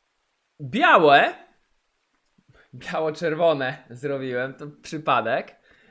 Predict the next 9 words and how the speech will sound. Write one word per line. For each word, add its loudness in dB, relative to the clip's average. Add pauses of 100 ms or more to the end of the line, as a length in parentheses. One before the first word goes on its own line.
(160)
przypadek. -8 (380)
No -20
ale, -2
żeby -14
było -2
jasne, -2
to -8
jest -8
Polska -4